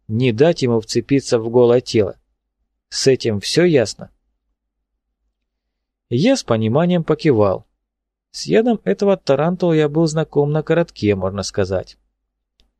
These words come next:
«Мохнатые скалопендры», продолжил между тем Сауза, водятся везде, все их видели, но в этих местах они больше, злее, и яд у них хуже.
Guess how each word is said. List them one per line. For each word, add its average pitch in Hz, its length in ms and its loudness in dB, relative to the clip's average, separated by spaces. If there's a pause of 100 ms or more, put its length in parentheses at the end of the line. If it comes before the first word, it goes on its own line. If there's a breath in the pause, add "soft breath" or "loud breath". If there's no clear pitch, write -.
(840)
«Мохнатые 180 680 0
скалопендры», 131 1000 2 (160)
продолжил 120 500 0
между 117 240 -2
тем 123 240 -2
Сауза, 113 680 0 (600)
водятся 156 600 2
везде, 123 640 0 (360)
все 240 400 -2
их - 160 -6
видели, 110 560 -2 (460)
но 147 340 0
в 226 40 2
этих 233 280 -2
местах 170 500 -2
они 117 240 -2
больше, 170 640 0 (400)
злее, 135 640 2 (380)
и 196 60 0
яд 165 440 0
у 165 40 0
них 185 160 -4
хуже. 104 500 -6